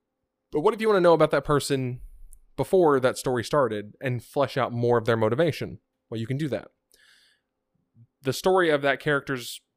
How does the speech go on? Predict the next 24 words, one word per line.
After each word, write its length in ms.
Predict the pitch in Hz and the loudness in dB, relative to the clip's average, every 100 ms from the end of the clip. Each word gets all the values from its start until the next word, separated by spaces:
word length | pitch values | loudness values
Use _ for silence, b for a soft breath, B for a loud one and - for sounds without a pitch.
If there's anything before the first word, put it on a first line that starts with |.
| _ _ | _ _
back-, 240 | 135 123 - _ | -6 -4 -8 _
that, 200 | 120 98 | -14 -8
that 180 | 127 113 | -6 -4
backstory 520 | 139 160 - 117 110 | -2 -4 -6 -8 -6
of 60 | 117 | -6
that 160 | 113 - | -8 -6
character, 500 | 107 110 117 123 _ _ _ _ _ | -6 -6 -8 -12 _ _ _ _ _
and 220 | - 131 127 | -4 -2 0
then 380 | 131 120 117 117 _ _ _ _ _ _ _ | -2 -4 -12 _ _ _ _ _ _ _ _
the 100 | 127 | -8
main 220 | 127 135 | -6 -6
story 240 | 120 139 127 | -4 -4 -2
they 80 | 120 | -2
were 120 | 120 | -4
originally 260 | 117 110 | -6 -8
a 20 | 107 | -4
part 240 | - 175 | 0 2
of, 180 | 127 113 - | 2 -2 -12
together 680 | - 143 117 - 147 151 135 | -12 -10 -10 -4 -2 -2 -2
are 80 | 117 | -2
known 220 | 123 113 110 | -2 -4 -6
as 120 | 107 | -10
a 40 | |
canon, 480 | 104 - 95 71 90 | -12 -12 -12 -14 -20